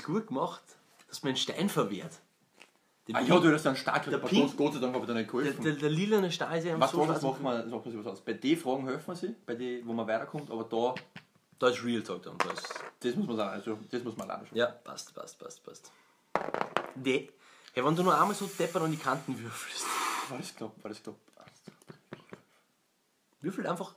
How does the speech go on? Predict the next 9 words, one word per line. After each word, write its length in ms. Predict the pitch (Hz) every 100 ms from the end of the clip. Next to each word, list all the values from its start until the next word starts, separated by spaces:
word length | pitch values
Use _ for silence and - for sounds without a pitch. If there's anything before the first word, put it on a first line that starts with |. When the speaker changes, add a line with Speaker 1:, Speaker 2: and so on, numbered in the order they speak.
| _
Speaker 1:
ganz 300 | - 170 -
normal, 220 | 202 180 -
das 100 | - -
kann 220 | - -
doch 100 | 196
nicht. 120 | 160 - - - _ _ _ _ _ _
Und 180 | 117 113 -
vor, 440 | - 104 113 120 -
bitte, 320 | - -